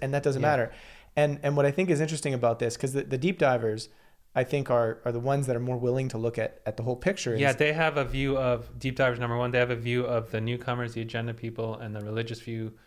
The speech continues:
Speaker 2: whereas I find that people in the other categories don't kinda have a holistic view like the deep
Speaker 1: Right.
Speaker 2: divers.
Speaker 1: Yeah.
Speaker 2: Maybe I'm wrong, but, um,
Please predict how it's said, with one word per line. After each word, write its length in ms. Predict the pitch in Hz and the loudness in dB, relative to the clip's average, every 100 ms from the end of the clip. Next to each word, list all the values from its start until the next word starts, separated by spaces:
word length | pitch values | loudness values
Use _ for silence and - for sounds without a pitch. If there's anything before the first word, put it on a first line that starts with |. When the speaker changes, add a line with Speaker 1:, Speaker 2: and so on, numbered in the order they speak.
| _ _ _ | _ _ _
Speaker 2:
whereas 420 | 123 113 113 107 | 2 2 2 0
I 160 | - 120 | -4 -4
find 400 | 117 120 117 113 | -2 -2 -2 -4
that 120 | 113 | -6
people 260 | 117 117 | -8 -8
in 80 | 110 | -8
the 40 | 110 | -6
other 200 | 113 110 | -6 -6
categories 640 | - 110 107 107 107 101 - | -6 -8 -6 -8 -8 -12 -14
don't 320 | - 110 113 | -8 -8 -10
kinda 320 | 110 110 107 101 | -10 -8 -8 -8
have 240 | 107 104 110 - | -6 -6 -10 -14
a 60 | 104 | -12
holistic 500 | 110 107 104 - 104 | -8 -8 -8 -12 -12
view 160 | 107 | -10
like 160 | 104 101 | -8 -8
the 80 | - | -6
deep 80 | 131 | 0
Speaker 1:
Right. 160 | 123 | 0
Speaker 2:
divers. 460 | 120 123 151 156 - | 2 -2 -4 -10 -4
Speaker 1:
Yeah. 120 | 123 | 0
Speaker 2:
Maybe 100 | 104 | 2
I'm 160 | 117 113 | 0 0
wrong, 240 | 110 135 | -4 -6
but, 240 | 127 107 - - - _ _ _ | -4 -4 -4 -16 -20 _ _ _
um, 340 | 123 104 101 | -12 -10 -10